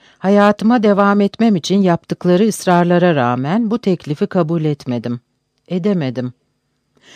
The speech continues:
Nazir artık geçmişimin bir parçası olmuştu. Onunla her beraber olduğumuzda biraz Nesim'i, biraz Ezra'yı ve delicesine özleyerek Aurora'mı yanı başımda canlandırıyordum.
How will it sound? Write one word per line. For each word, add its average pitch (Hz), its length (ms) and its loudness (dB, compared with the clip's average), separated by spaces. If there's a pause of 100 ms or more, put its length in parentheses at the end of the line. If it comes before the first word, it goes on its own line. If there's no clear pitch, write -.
(160)
Nazir 190 600 0
artık 214 280 -4
geçmişimin 214 760 0
bir 202 120 -2
parçası 180 560 -2
olmuştu. 135 640 -6 (760)
Onunla 254 420 2
her 262 260 0
beraber 156 440 2
olduğumuzda 147 920 -4 (280)
biraz 226 360 2
Nesim'i, 156 600 -2
biraz 190 320 2
Ezra'yı 143 800 -2 (380)
ve 175 200 0
delicesine 214 640 0
özleyerek 190 800 0
Aurora'mı 175 580 0
yanı 185 300 0
başımda 156 440 -4
canlandırıyordum. 139 1120 -4